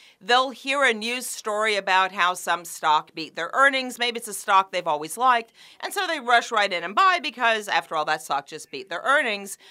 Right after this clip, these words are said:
and then they don't understand why the stock's going down, not up. Well, the stock went up. The problem is it went up in advance, in anticipation. The market anticipates. So, when we were looking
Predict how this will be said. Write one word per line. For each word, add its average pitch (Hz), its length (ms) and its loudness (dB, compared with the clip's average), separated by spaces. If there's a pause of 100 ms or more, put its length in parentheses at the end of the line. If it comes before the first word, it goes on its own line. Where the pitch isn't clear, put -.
(140)
and 262 140 0
then 403 120 0
they 349 120 -2
don't 262 260 0
understand 196 920 -6
why 139 240 -2
the 175 80 -14
stock's - 480 -2
going 151 320 -6
down, 143 320 -6
not 151 240 0
up. 320 280 2 (440)
Well, 262 100 -2
the 311 60 -6
stock 330 380 2 (120)
went 240 500 -2
up. 165 300 4
The 220 100 -2
problem 262 440 0
is 233 180 -4
it 202 180 -4
went 214 340 0
up 175 280 0 (160)
in 175 200 -6
advance, 147 680 -6 (100)
in 226 220 -2
anticipation. 160 1120 -8 (340)
The 233 180 2
market 277 720 0 (180)
anticipates. 190 1600 -8 (440)
So, 311 580 2 (180)
when 320 180 4
we 311 100 -6
were 311 140 -4
looking 415 400 -4